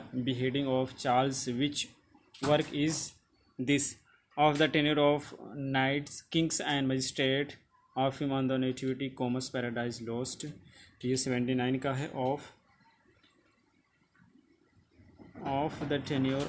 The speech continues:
of kings and magistrate। नेक्स्ट है During the Elizabethan age the Puritan were in minority majority, neither in minority nor majority, none of these। तो इसका हो जाएगा माइनॉरिटी में थे, यानी कि इनकी संख्या उस समय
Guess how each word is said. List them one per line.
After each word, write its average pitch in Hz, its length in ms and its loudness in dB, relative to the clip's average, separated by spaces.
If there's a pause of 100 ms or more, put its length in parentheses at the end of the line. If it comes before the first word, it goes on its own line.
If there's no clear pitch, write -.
(100)
of 131 160 -2
kings 139 380 -4
and 127 160 -2
magistrate। 120 520 -4 (2000)
नेक्स्ट 160 360 0
है 165 180 8
During 160 300 6
the 160 120 6
Elizabethan 147 460 2
age 147 300 2 (120)
the 147 80 6 (120)
Puritan 139 520 2
were 135 140 2 (140)
in 139 80 2 (760)
minority 139 540 4
majority, 139 500 2
neither 135 320 2
in 135 80 2
minority 131 280 0
nor 131 160 0 (140)
majority, 127 380 0
none 127 280 0
of 123 240 -4
these। 117 320 -4 (720)
तो 135 80 -2
इसका 131 220 -4
हो 135 120 0
जाएगा 135 300 2
माइनॉरिटी 123 600 0
में 117 140 -2
थे, 117 120 -8
यानी 120 120 -4
कि 127 100 -6
इनकी 123 220 -4
संख्या 127 320 -6
उस 127 160 -6
समय 151 160 -10